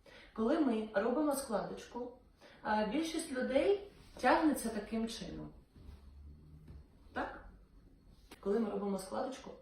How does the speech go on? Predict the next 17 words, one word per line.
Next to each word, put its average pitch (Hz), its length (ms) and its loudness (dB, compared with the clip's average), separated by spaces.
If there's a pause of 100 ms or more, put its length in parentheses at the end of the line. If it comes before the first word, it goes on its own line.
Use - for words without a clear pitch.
(240)
треба 208 260 0
обов'язково 190 540 0
тримати 190 420 -4
спину 185 360 -4 (140)
рівно. 160 320 -10 (300)
При 196 120 0
цьому 202 300 0
наша 190 360 -2
голова, 165 600 -2 (180)
як 233 280 0
поплавок, 202 680 0
тягнеться 214 500 -2
доверху, 185 520 -2 (200)
продовжуючи 202 840 0
усю 202 440 -2
пряму 180 520 -2
лінію. 156 420 -6